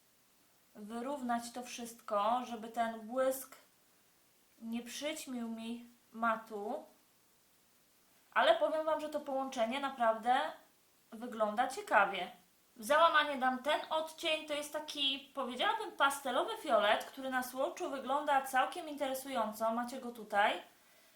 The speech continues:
więc zobaczymy, jak on się sprawdzi w załamaniu. Nałożę go tylko w załamanie, a powyżej dam ten jaśniejszy, no, taki wyprany, lekko różany odcień.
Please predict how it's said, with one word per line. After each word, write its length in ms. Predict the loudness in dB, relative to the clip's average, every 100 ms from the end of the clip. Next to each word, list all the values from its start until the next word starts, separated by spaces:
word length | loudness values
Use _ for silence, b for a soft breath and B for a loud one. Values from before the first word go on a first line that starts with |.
| b -10
więc 160 | -4
zobaczymy, 640 | 0 0 0 -2 0 0 -2 -8 -12
jak 280 | 0 0 0
on 80 | -4
się 120 | -10
sprawdzi 320 | -2 0 0
w 60 | -2
załamaniu. 580 | 2 4 6 6 4 2
Nałożę 360 | 4 4 0
go 140 | -2 -4
tylko 360 | -2 -2 -2
w 60 | 0
załamanie, 680 | 2 4 2 2 2 0 B B B
a 120 | 2
powyżej 680 | 2 2 0 0 2 2 2
dam 440 | 2 4 4 2 -8
ten 200 | -6 -4
jaśniejszy, 1040 | -4 -6 -6 -6 -6 -4 -4 -2 0 0 -4 -14
no, 60 |
taki 420 | -14 -12 -10 -8
wyprany, 540 | -6 -6 4 4 6 2
lekko 380 | 0 -2 -6 -6
różany 420 | -2 -2 0 0
odcień. 640 | -2 -4 -2 0 0 -8